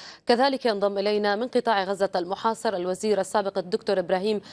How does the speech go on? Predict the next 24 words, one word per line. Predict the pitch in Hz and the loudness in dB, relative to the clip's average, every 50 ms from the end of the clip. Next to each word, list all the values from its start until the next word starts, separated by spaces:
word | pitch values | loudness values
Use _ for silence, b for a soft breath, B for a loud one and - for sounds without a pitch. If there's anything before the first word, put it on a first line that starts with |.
| B B B B B | B B B B B
أبراش. | 202 202 190 233 254 269 262 - | 0 2 4 4 4 4 2 2
أهلًا | - 226 220 220 202 196 190 | 0 0 0 0 -2 0 0
بكما، | 190 202 - 233 214 240 269 | -2 0 0 2 2 4 4
وأبدأ | 294 262 254 240 220 247 240 | 4 4 2 4 4 2 2
معك | 262 262 277 277 - | 2 2 0 2 2
دكتور | 233 226 190 233 - - 233 208 208 202 202 190 185 - - 202 196 | 0 0 0 -2 -2 -2 -2 0 2 2 2 2 0 -2 -2 -2 -2
خريشة، | - - 240 254 269 - - 277 262 262 - B B B B B B B B B B - 220 226 233 233 233 233 226 | 0 0 0 0 2 2 2 2 2 2 -2 B B B B B B B B B B 4 4 6 6 6 6 4 4
ما | 233 233 240 302 | 2 4 4 4
الذي | 381 440 392 320 294 302 | 6 6 4 4 4 2
يدفع | 294 - - - 208 165 165 | 2 2 0 0 0 0 0
اليوم | 180 175 175 170 175 175 165 180 180 | 0 0 2 2 2 2 0 -4 -2
حركة | - 226 220 220 214 - 226 - - - 226 208 | 2 2 2 2 2 0 -2 -2 0 2 2 2
فتح | 202 - 190 165 - 190 180 - - 208 | 2 2 -2 -2 0 -2 -4 -4 -4 -6
للتعامل | 214 220 240 247 254 254 262 262 - - 220 226 233 233 240 240 233 226 226 226 226 220 220 214 - 233 202 220 262 269 254 262 269 262 247 | -4 -2 0 0 2 2 4 2 4 4 2 2 2 0 0 2 4 4 4 4 4 2 2 0 0 0 2 2 0 0 -2 -4 -4 -4 -2
مع | 247 269 254 262 | 0 0 0 0
ملف | 254 233 214 220 254 - - - - B B B B B B | 0 0 0 0 0 0 -2 -8 -20 B B B B B B
عودة | - 269 302 285 220 233 220 - | 2 2 2 2 0 -2 -2 -2
المفصولين | 214 190 196 202 - - - 196 190 196 196 190 | -2 0 0 -2 -2 -2 -4 -2 -2 0 0 0
عن | 170 185 190 | 0 0 0
الحركة | 190 190 - - 240 247 254 254 - 277 262 | -2 -2 0 2 2 2 2 0 0 0 0
في | 269 - 262 | 0 0 -2
غالبيتهم | 226 220 214 214 214 202 226 233 226 - 214 220 214 214 | 0 0 0 0 0 0 -2 -2 -2 -2 -4 -4 -2 -2
لهم | 220 214 214 202 196 | -2 -2 -2 -2 0
علاقة | 180 196 202 202 208 208 - - 208 208 | 0 0 2 0 -2 0 0 -2 -2 -2